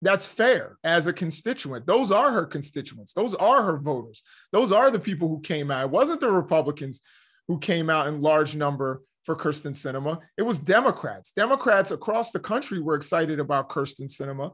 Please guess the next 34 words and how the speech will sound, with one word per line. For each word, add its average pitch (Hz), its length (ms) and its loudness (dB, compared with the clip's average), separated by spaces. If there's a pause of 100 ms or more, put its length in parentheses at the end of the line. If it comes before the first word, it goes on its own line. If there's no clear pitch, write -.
(260)
The 160 100 -2
first, 196 420 0
uh, 156 320 4
wasn't 196 200 -2
she, - 160 -6
isn't 196 160 0
she 233 160 -2
the 180 100 -2
first 202 300 -2
L 180 160 2
G 180 240 -6 (120)
B 190 140 -8
T 196 260 -8
person 185 400 -6
in, 165 140 -6 (160)
in 165 120 -8
the 143 60 -6
Senate? 165 400 -6 (320)
Other, 165 140 0
or 170 140 4
is 151 100 0
it 156 80 -4
Tammy 160 300 -2
Baldwin? 123 440 0 (440)
One 226 180 4
of 208 80 4
them, 151 240 -2 (300)
um, 165 420 2
because 156 320 -2
she's, 165 380 -6
she 165 360 -8
identifies 160 680 0
as 135 100 -8
bisexual. 151 640 -2